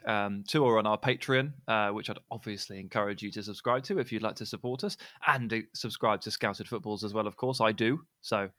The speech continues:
I'm a man of my word. Um, but yeah, two on Patreon and one a week still on, on our Wednesday show, which is free. So fifty overall since launching in October. It's gone pretty fast. Um, we're gonna be picking up some other assignments, and you'll see us on a, a, a couple of other different platforms in the coming months. So we'll continue to grow our brand and,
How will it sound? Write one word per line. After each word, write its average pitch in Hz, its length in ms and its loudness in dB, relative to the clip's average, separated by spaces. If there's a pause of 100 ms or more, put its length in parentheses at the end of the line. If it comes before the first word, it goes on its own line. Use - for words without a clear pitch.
I'm 107 120 -4
a 104 40 -4
man 110 180 2
of 98 80 -4
my 101 120 -2
word. 101 280 2 (440)
Um, 117 420 6
but 156 160 0
yeah, 160 280 10
two 170 240 2
on 139 100 2
Patreon 147 340 2
and 127 140 0
one 139 120 4
a 131 40 4
week 131 240 0
still 127 260 2
on, 110 140 0
on 120 180 2
our 110 160 4
Wednesday 120 400 2
show, 117 240 2
which 107 200 -4
is 104 60 -6
free. 120 300 -2
So 113 160 0
fifty 131 420 0
overall 113 440 0
since - 280 -6
launching 113 300 -4
in 104 60 -2
October. 117 460 2 (380)
It's - 160 -4
gone 190 220 6
pretty 143 240 2
fast. 143 580 8 (120)
Um, 120 460 4 (500)
we're 123 80 -6
gonna 139 120 2
be 135 120 2
picking 127 280 0
up - 120 -2
some 127 100 2
other 117 180 4
assignments, 117 460 2
and 110 100 -4
you'll 110 80 -2
see 123 220 2
us 113 100 0
on 113 120 0
a, 107 360 0
a, - 40 -6
a 120 40 -6
couple 123 240 -2
of 113 80 -2
other 110 120 0
different 107 260 -8
platforms 113 460 -2
in 107 80 -4
the 110 80 -2
coming 110 260 -2
months. 113 280 0
So 104 180 2
we'll 104 120 -4
continue 117 360 -4
to 113 100 -6
grow 107 180 0
our 104 120 2
brand 110 360 2
and, 98 140 -4